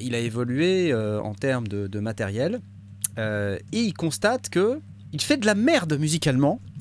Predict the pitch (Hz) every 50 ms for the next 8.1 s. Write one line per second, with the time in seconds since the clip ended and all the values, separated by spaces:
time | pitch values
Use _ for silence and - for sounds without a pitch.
0 | - - 880 605 571 571 539 440 - - - - 147 135 - - - - - 202
1 | 180 160 - - 196 185 165 185 185 - 240 247 214 170 160 147 160 170 185 -
2 | 175 151 170 214 233 180 131 156 240 - 156 147 175 - - - - 262 247 226
3 | 196 - 202 202 - - - - - - - - - - - - - - 160 190
4 | 165 190 180 175 160 170 160 - 170 160 196 190 - - 147 127 131 120 131 135
5 | - - 139 127 123 131 131 - 147 131 - 127 123 123 120 - 123 120 120 113
6 | 160 160 156 175 240 277 302 196 147 147 185 185 - 262 285 - - 302 330 -
7 | - 247 226 190 196 208 214 247 226 160 156 151 170 - - - 156 139 131 113
8 | 101 95